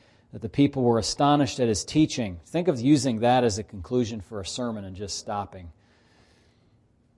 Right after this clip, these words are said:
"For he taught them as one having authority and not as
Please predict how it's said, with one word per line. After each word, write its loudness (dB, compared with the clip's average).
"For -6
he 0
taught 2
them 2
as -6
one -4
having 0
authority 2
and -6
not 0
as -2